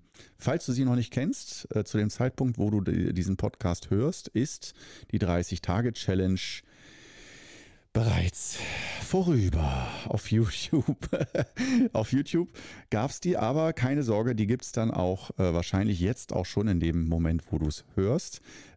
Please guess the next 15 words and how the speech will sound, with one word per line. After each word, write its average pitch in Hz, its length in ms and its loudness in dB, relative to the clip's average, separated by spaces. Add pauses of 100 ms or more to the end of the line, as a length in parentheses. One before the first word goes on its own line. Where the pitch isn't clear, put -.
Ähm, 104 760 2 (540)
sonst 101 360 0
vielleicht 90 220 2
ein 92 60 0
bisschen 78 180 0
später 98 340 0
noch, 104 260 -2 (320)
gibt's - 240 -2
das 110 320 -4
als 107 400 0
Kurs - 580 -2 (300)
auf 95 220 -2
Podia. 82 520 0 (460)
Und 101 300 0
ich - 320 -6